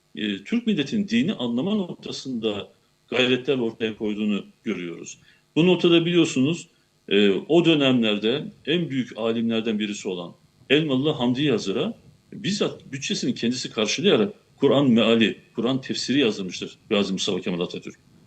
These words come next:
Cumhuriyet'ten sonra yapılan şeyler bunlar. Hani hep Cumhuriyet sonrasını eleştiriyorlar ya. Yani Çanakkale'de Atatürk Müslüman, on dokuz Mayıs bin dokuz yüz on dokuzda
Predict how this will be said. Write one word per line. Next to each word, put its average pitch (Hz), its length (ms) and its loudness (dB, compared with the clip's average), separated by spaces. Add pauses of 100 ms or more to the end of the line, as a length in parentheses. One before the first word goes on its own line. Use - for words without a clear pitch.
Cumhuriyet'ten 120 460 6
sonra 151 400 4
yapılan 110 300 0
şeyler 90 380 -2
bunlar. - 240 -16 (200)
Hani 110 140 -2
hep 131 120 -4
Cumhuriyet 123 320 6
sonrasını 120 360 2
eleştiriyorlar 123 520 2
ya. 92 180 -2 (320)
Yani 113 180 2
Çanakkale'de 127 600 2
Atatürk 110 400 -4
Müslüman, 113 560 -2 (380)
on 147 200 2
dokuz 127 300 -2
Mayıs 120 280 0
bin 120 100 0
dokuz 120 160 -4
yüz 117 80 -10
on 120 180 -2
dokuzda 113 460 -2